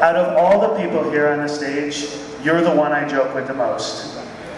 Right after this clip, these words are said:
Your ability to help people smile in times of frustration is a breath of fresh air. Your magic is in your determination.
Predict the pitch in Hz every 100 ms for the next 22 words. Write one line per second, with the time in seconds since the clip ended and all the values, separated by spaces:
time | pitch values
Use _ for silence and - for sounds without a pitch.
0 | - - - 160 175 175 175 196 208 214
1 | 185 170 156 160 165 160 - - 139 135
2 | 143 165 - - 160 151 143 143 139 143
3 | - 135 - 135 131 170 165 165 - -
4 | - - - 156 147 147 143 139 147 151
5 | 147 139 - 127 117 - - - - -
6 | - - - - - - 151 190 202 165
7 | 170 202 208 - - - 151 147 147 147
8 | 143 135 135 131 127 123 - 110